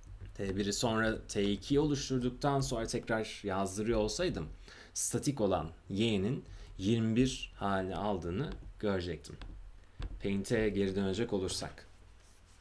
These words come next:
Yani ben ne yaptım aslında? Şu yine kocaman bizim hafızamız. Dedik ki T bir diye bir, e,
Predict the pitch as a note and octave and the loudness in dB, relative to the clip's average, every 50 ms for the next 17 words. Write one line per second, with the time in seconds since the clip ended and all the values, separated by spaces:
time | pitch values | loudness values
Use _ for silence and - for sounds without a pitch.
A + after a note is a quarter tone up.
0 | - - - - F#2+ F#2 F#2 F#2 A2 B2 C3 C3+ C3 C#3+ D#3 C3+ - - - F#2+ | -20 -12 -8 -6 -4 -2 0 2 2 4 4 6 6 6 4 4 0 -2 -4 -4
1 | F2+ E2 D#2+ - - - E2 D#2+ D2+ - - - - - - - - - - - | -4 -2 -2 0 -2 -2 -2 -4 -8 -10 -12 -16 -20 -20 -20 -20 -20 -20 -20 -20
2 | - - - - - - - - - - - - - - - - - - - A#2 | -20 -20 -20 -20 -20 -20 -20 -20 -20 -20 -20 -20 -20 -20 -18 -14 -10 -8 -6 -4
3 | A2 G#2+ G2+ A#2 A2 G#2 A2 A2 - G#2+ F#2 F#2+ F#2 F2+ G2 G#2 G#2 F#2+ F2+ G#2+ | -2 0 2 2 2 2 0 2 0 0 0 0 0 -2 0 0 0 0 0 -2
4 | A2+ A2+ F#2+ G2 F#2+ F#2 F2+ - F#2 F2 F2 E2+ D#2 D2+ D2+ - - - - - | -2 -2 -2 0 0 0 0 -2 -2 -2 -2 0 0 0 0 0 0 0 -2 -4
5 | - - - - - - - - - - C3 D#3 D#3 D#3 C#3 - - - A#2+ C3 | -8 -12 -20 -20 -20 -20 -20 -20 -10 -2 0 0 0 0 -2 -4 -4 -2 0 0
6 | C#3+ C#3+ C#3+ - - - - - - - - - - - - E3+ E3 D3 B2 A2 | 0 0 -4 -8 -16 -20 -20 -20 -20 -20 -20 -20 -12 -4 -2 0 2 2 2 0
7 | G2+ - - - - - - - F#2 F#2+ G#2 A#2 A2 G#2 G#2 G#2 - - - - | 0 -2 -2 -6 -8 -10 -10 -4 0 0 2 2 2 2 0 0 -2 -6 -10 -8
8 | - - | -6 -4